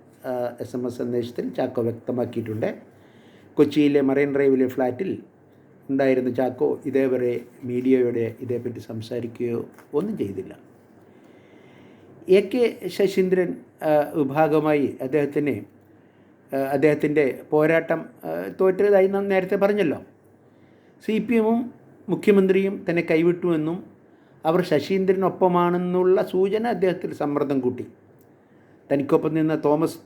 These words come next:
കെ തോമസ് കൂടി ശശീന്ദ്രൻ പക്ഷത്തേക്ക് പോയതും ചേക്കേറിയതും അദ്ദേഹത്തിന് തിരിച്ചടിയായി. ഈ മാസം പതിനെട്ടിന്,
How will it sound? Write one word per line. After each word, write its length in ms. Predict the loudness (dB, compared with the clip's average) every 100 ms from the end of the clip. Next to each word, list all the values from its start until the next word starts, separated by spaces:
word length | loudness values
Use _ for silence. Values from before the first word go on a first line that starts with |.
| _ -20 -2
കെ 140 | -2 0
തോമസ് 300 | 0 0 -2
കൂടി 400 | 0 2 0 -4 -12 _ _ _ _ _ _ _ -4
ശശീന്ദ്രൻ 540 | -2 0 0 2 0
പക്ഷത്തേക്ക് 600 | -2 -2 -4 0 0 0
പോയതും 720 | 0 4 4 4 2 0 0 -10 _ _ -6
ചേക്കേറിയതും 960 | -4 0 0 0 -2 -4 -4 -10 _ _ _ _ -6
അദ്ദേഹത്തിന് 500 | -2 -2 -2 -4 0
തിരിച്ചടിയായി. 680 | -2 2 4 4 4 2 -2 -12 _ _ _ _ _ _ _ _ _ 2
ഈ 100 | 4
മാസം 400 | 6 4 2 2
പതിനെട്ടിന്, 520 | 2 2 2 2